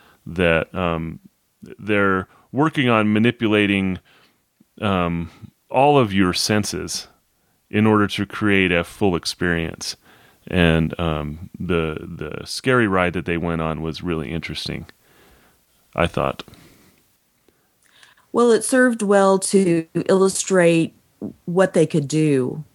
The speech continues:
Speaker 2: It's
Speaker 1: Mm-hmm.
Speaker 2: basically they're saying, "Oh, here's L A, and it's, we're going underwater." And so they take you down to where it's like L A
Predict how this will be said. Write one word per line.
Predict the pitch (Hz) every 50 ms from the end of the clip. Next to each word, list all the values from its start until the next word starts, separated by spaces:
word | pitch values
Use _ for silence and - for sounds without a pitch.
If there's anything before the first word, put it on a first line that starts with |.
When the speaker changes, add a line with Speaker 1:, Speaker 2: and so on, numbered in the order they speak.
| _ - -
Speaker 2:
It's | - 151 104 98
Speaker 1:
Mm-hmm. | - 170
Speaker 2:
basically | 170 165 170 196 185 170 - - 165 156 147
they're | 156 156 151
saying, | - - 180 160 151 151 - -
"Oh, | - 175 175 175
here's | 180 175 208 190 190 180 185
L | 180 175 170 170
A, | 165 165 165 165 165 160
and | 160 160
it's, | 156 151 - - -
we're | - 160 165 156
going | 147 170 165 165 165 165 165
underwater." | 160 160 165 156 156 156 151 151 151 151 147 147 143 143 147 147 - _ _ _ _ - - - - _ _ -
And | 139 147 147 143
so | - 156
they | 147 151 147
take | - 196 170 156 - -
you | 151
down | 143 156 147 147 143 147
to | - - 151
where | 143 147 147 143 139 139 139 131 - -
it's | 151 147 - - - -
like | 151 143 139 139 139 - -
L | - 143 143 143 143
A | 143 143 135 131 117 -